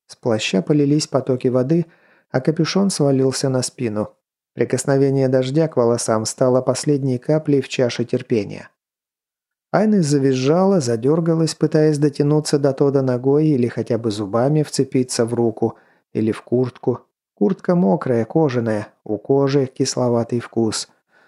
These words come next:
А запах все тот же, болотно-дождевой. Сволочной андроид просто переложил Айны под мышку.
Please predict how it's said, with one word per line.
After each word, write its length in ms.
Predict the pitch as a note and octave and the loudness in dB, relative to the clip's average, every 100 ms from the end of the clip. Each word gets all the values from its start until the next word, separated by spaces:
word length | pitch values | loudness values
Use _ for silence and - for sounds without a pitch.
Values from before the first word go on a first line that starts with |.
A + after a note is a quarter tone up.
| _ | _
А 140 | - D#3 | -4 0
запах 480 | F#3 F#3 F3 D3 | 0 0 0 -4
все 260 | - - D3+ | -6 -2 0
тот 320 | C3+ E3 D#3 | 0 0 0
же, 240 | A2 G#2 G#2 - | 0 -4 -4 -8
болотно-дождевой. 1300 | C3+ C#3+ C3+ C3+ B2+ C3 B2+ B2 B2 B2 A2+ G2+ - _ _ _ _ _ _ _ _ | 0 2 4 2 0 -2 0 -2 0 0 0 0 -4 _ _ _ _ _ _ _ _
Сволочной 680 | - C#3 C3+ C#3 - D3 C#3+ | -2 0 2 2 0 0 2
андроид 600 | C3 C3 F3+ G3 F3 - | 0 0 2 0 -2 -4
просто 380 | D#3+ G3 - F3 | -2 0 0 0
переложил 640 | E3+ D#3+ D3 C#3+ E3+ F3+ | 2 2 2 2 2 2
Айны 340 | D3+ D3 C#3+ C#3 | 2 2 2 0
под 220 | C3+ C3+ | 0 0
мышку. 500 | B2+ A2+ - - G#2 | -2 -4 -4 -2 -4